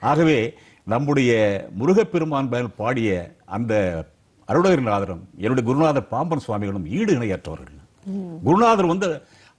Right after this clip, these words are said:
Speaker 1: பாம்பன் சுவாமி ஆறாயிரத்தி அறுநூத்தி அறுபத்தாறு பாடல்கள் பாடுகின்றார்கள் முருகப்பெருமானை.
Speaker 2: ஓ.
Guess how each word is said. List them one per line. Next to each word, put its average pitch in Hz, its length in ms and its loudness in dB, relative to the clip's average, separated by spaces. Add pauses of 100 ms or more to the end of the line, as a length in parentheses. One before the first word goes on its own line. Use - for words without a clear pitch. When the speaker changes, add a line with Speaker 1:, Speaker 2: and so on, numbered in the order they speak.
Speaker 1:
பாம்பன் 190 320 2
சுவாமி 123 220 0
ஆறாயிரத்தி 185 480 4
அறுநூத்தி 147 320 2
அறுபத்தாறு 113 500 -2
பாடல்கள் 135 380 -4
பாடுகின்றார்கள் 73 580 -8 (120)
முருகப்பெருமானை. 87 680 -4 (280)
Speaker 2:
ஓ. 185 40 -12